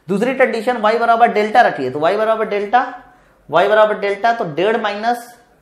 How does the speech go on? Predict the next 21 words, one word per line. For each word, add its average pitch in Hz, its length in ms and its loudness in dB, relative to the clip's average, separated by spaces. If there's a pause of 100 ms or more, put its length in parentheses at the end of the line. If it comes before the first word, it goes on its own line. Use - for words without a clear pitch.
पॉइंट 190 220 -2
फ़ाइव 185 300 2 (480)
वन, 156 280 4 (420)
तो 156 60 -8
यू 208 160 -4
बराबर 208 320 2
यू 180 180 -4
नॉट। 135 240 -6
इसका 165 200 -6
मतलब 202 320 -6
दूसरी 170 260 -4
वाली 202 220 -2
condition 185 460 -6
एकदम 180 320 -6
satisfied 185 640 -2
करती 170 320 -6
है 233 160 -6
इन 175 200 -8
दोनों 160 280 -4
condition 131 460 -12
को, 107 120 -18